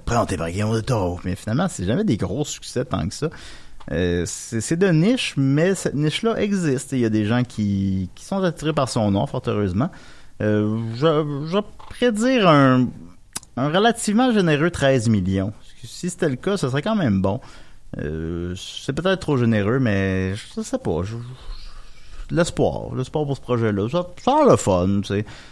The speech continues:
Je pense, euh, tout cela étant dit, que, en fait, les films qui vont dominer au box-office en fin de semaine, c'est, euh, dominer, ça va être, euh,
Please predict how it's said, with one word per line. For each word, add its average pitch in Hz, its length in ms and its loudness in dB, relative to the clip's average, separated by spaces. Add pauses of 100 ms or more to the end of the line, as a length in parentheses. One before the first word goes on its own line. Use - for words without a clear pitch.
(280)
Je 131 60 2
pense, 208 400 4
euh, 131 220 8
tout 123 100 -2
cela 165 180 2
étant 135 220 4
dit, 131 160 0
que, 113 220 4
en 104 100 6
fait, 123 180 0
les 107 120 2
films 120 220 0
qui - 80 -6
vont 98 120 0
dominer 95 320 4
au 107 60 2
box-office 101 540 -2
en 87 80 -2
fin 95 120 -2
de 90 60 -6
semaine, 113 440 2
c'est, 95 300 -2
euh, 78 80 -2
dominer, 80 480 -8
ça 98 140 -6
va 107 100 2
être, 107 160 -2
euh, 98 320 4